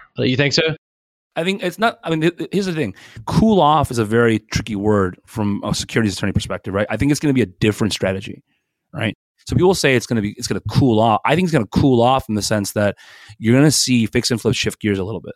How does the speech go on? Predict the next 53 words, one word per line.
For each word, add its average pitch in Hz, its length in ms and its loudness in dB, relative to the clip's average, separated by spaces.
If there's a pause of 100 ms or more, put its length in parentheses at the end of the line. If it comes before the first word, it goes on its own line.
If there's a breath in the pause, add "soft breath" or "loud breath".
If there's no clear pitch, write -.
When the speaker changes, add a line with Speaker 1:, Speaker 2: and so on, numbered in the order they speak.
Speaker 2:
right? 110 280 -6
Rental 131 340 4
is 107 100 0
going 110 240 -2
to 101 80 -12
be 101 220 0
a 101 100 -6
much 104 240 -4
more 104 80 -4
dominant 95 380 -4
force 98 340 -4
from 98 220 -6
when 101 100 -4
it - 60 -12
comes 98 260 -8
to 98 160 -6
the 92 300 -6 (480 soft breath)
loan 110 240 2
aggregation 101 560 -2
model 92 520 -2 (440)
and 95 420 -2
securitization 92 600 -6
model. 82 280 -10 (460 soft breath)
Fix - 180 0
and 202 160 4
flip, 107 160 -6
I 104 60 -2
think, 127 200 -2
is 143 80 2
gonna 104 160 -4
transition 92 760 -4
to 101 100 -4
more 95 180 0
of 92 80 -2
a 90 40 -4
balance 92 340 -4
sheet 92 240 -8 (200)
move, 120 360 0
and 101 100 -2
I 92 40 -4
think 98 120 -4
it's 92 80 -10
gonna 92 140 -8
tr-, - 120 -12 (140)
transition 98 480 -4
to 101 140 -6
more 95 260 0
of 92 140 -4
a, 90 280 -6 (580 soft breath)
like, 101 160 -8
a, 107 60 -4 (180)
you 180 80 2
know, 160 200 2